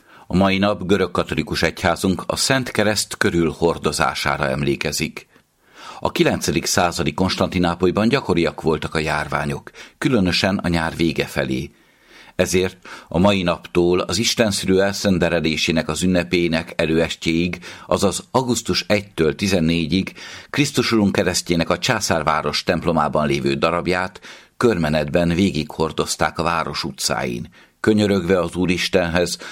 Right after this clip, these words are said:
szabadítsa meg a városban élőket minden bajtól és betegségtől. Ehhez a naphoz egy másik fontos esemény is kapcsolódik. Ma kezdődik egyházunkban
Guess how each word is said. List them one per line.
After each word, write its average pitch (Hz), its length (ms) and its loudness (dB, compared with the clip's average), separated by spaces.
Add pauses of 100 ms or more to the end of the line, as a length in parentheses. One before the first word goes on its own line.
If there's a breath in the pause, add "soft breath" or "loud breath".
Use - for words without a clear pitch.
(180 loud breath)
szabadítsa 107 640 0
meg 85 160 2
a 80 60 2
városban 82 580 0
élőket 78 500 0
minden 95 440 2
bajtól 85 520 2
és 78 180 -4
betegségtől. 67 1040 -4 (1160 soft breath)
Ehhez 98 360 2
a 85 40 0
naphoz 85 520 0 (220 loud breath)
egy 87 160 2
másik 107 420 0
fontos 82 380 -2
esemény 78 440 0
is 71 140 -2
kapcsolódik. 69 840 -4 (480 loud breath)
Ma 104 140 4
kezdődik 87 500 2
egyházunkban 82 840 0